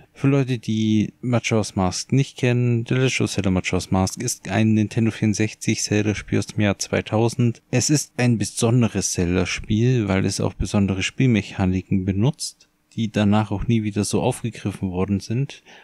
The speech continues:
Aber, äh, die Entstehungsgeschichte ist auch sehr interessant, denn das Spiel wurde in sage und schreibe nur einem Jahr, da die Produktion, also die Entwicklung tatsächlich in,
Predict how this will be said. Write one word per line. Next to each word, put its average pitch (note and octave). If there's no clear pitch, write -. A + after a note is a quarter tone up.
Aber, B2+
äh, B2+
die A#2
Entstehungsgeschichte A2+
ist F#2+
auch G2
sehr F#2
interessant, F2+
denn G#2+
das G#2
Spiel A#2+
wurde A2+
in G#2
sage A2
und C3
schreibe G2+
nur F#2
einem C3
Jahr, G#2+
da F#2+
die G2
Produktion, A2
also G#2
die F#2+
Entwicklung G#2
tatsächlich G2+
in, F#2+